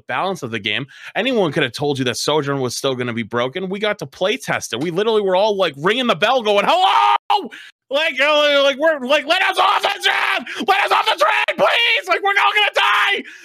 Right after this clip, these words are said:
Like, we're all screaming. And even the Doomfist stuff, Doomfist is giga buffed. But you know what's so, uh, hilarious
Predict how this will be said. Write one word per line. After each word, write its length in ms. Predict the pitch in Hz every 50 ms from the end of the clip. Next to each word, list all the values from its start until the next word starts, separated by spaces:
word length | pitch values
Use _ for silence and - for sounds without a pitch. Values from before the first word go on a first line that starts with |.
| 202 -
Like, 160 | 294 302 285
we're 180 | 285 330 349 330
all 200 | 330 349 339 349
screaming. 640 | - - - - 311 370 370 381 359 320 254 196 - _ _ _ _ _ _
And 100 | - 277
even 200 | 349 359 359 359
the 80 | 339 330
Doomfist 460 | 269 311 311 349 359 359 359 330 330
stuff, 280 | - - 302 247 185 185 - - 175
Doomfist 520 | - 269 349 381 370 - 359 349 - -
is 80 | 262 226
giga 340 | 196 302 349 349 349 311
buffed. 360 | 226 202 175 175 175 - _ _ _ _ _ _ _
But 140 | - 339 311
you 80 | 277 311
know 120 | 320 339
what's 300 | 370 370 349 339 - -
so, 200 | - 302 254 240
uh, 100 | 214 190
hilarious 640 | 160 196 196 190 202 220 262 320 330 349 359 -